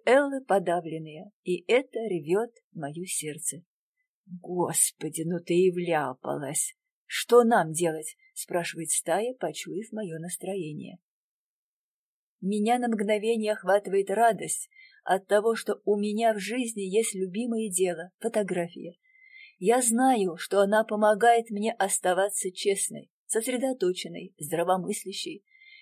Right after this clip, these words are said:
Как и Элла, я могла бы рисковать, компрометировать себя,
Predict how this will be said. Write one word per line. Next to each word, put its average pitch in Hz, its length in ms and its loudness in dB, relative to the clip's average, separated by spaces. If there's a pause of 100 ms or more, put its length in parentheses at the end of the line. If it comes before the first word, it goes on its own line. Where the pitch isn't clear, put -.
(140)
Как 262 280 6
и 240 40 -2
Элла, 247 400 2
я 190 240 4
могла 247 420 4
бы 262 120 0
рисковать, 262 640 0
компрометировать 220 880 0
себя, 214 380 0